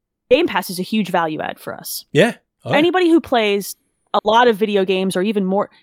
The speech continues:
Speaker 2: Hell,
Speaker 1: the problem is
Speaker 2: not even that many.
Speaker 1: the
Speaker 2: Seven.
Speaker 1: average consumer
Speaker 2: If you buy seven games a year, Game
Speaker 1: Well,
Speaker 2: Pass is probably worth it.
Speaker 1: you have to be interested in the seven, like,
Speaker 2: Sure.
Speaker 1: seven games outside of your
Speaker 2: Yep.
Speaker 1: comfort zone.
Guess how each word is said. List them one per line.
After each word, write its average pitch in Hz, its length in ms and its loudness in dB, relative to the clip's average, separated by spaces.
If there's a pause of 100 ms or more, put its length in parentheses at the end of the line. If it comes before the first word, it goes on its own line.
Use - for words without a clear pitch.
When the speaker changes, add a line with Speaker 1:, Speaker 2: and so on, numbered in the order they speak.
Speaker 2:
Hell, 202 140 2
Speaker 1:
the - 60 -6
problem 254 360 0
is 170 60 -4
Speaker 2:
not 131 120 4
even 185 140 2
that 170 120 2
many. 190 180 0
Speaker 1:
the - 60 -20
Speaker 2:
Seven. 175 400 4
Speaker 1:
average - 220 -4
consumer 262 520 2
Speaker 2:
If - 100 -4
you 151 80 4
buy 175 140 6
seven 202 520 4
games 190 240 2
a 175 60 0
year, 151 160 4
Game 131 200 4
Speaker 1:
Well, - 20 4
Speaker 2:
Pass 135 160 2
is - 40 -8
probably 131 300 2
worth 107 160 0
it. - 160 -14 (320)
Speaker 1:
you 302 80 2
have 311 300 2
to - 160 -8
be 294 180 2
interested 247 680 0
in 196 180 -2
the 196 140 0
seven, 202 480 -2
like, 196 180 -2
Speaker 2:
Sure. - 220 2
Speaker 1:
seven 240 160 0
games 208 340 -4
outside 190 380 -2
of 180 80 -10
your 175 120 -8
Speaker 2:
Yep. 185 120 4
Speaker 1:
comfort - 240 -16
zone. - 160 -12